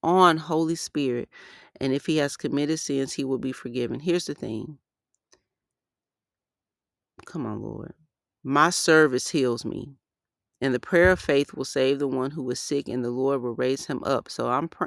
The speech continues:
if I'm, I'm praying, this is a promise, not just me, for you too. "And the prayer of faith will save the one who is sick, and the Lord will raise him up,"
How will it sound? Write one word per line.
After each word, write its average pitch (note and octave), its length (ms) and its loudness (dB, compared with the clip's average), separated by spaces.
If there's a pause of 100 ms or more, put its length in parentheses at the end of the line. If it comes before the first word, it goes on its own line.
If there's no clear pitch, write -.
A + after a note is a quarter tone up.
if - 180 2
I'm, D#3+ 320 6
I'm E3 220 4
praying, G3 280 4
this E3 160 -2
is E3 120 -2
a E3+ 40 -2
promise, D#3+ 380 4
not D#3+ 140 0
just A3 160 -6
me, F3 400 4
for - 140 -4
you F#3 180 -2
too. A#2+ 320 -2 (340)
"And C#3+ 80 -2
the D3+ 60 2
prayer G3+ 240 4
of - 80 0
faith E3+ 240 2
will D3+ 100 -4
save D#3 280 0
the D#3 80 -2
one D3+ 180 -2
who E3 160 -4
is C#3+ 80 -6
sick, F3 260 0
and C#3 120 -2
the C#3 60 -4
Lord D3 280 2
will C3+ 80 -2
raise C#3+ 320 -2
him C#3+ 160 0
up," - 180 -6